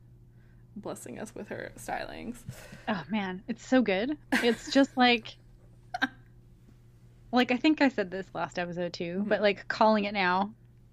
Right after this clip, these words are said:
Speaker 2: most, like, song of the series, most iconic moment of the series.
Speaker 1: Yeah, because at this point,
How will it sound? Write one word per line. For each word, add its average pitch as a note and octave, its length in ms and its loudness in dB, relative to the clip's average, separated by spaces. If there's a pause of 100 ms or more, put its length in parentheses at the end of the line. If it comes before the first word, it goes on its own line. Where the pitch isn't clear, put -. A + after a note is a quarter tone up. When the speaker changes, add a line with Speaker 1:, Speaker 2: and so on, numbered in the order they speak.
(880)
Speaker 2:
most, G#3 680 0
like, G3+ 180 2 (360)
song A#3 320 4
of A3+ 80 2
the A3 80 0
series, F3+ 540 -4 (680)
most A3 320 4
iconic F#3+ 400 0
moment E3 300 -12
of F#3 100 -14
the F#3 80 -16
series. F3+ 500 -16 (2000)
Speaker 1:
Yeah, F3+ 320 2
because G#3+ 560 -2 (460)
at G#3 160 0
this A3 220 2
point, G3 600 -6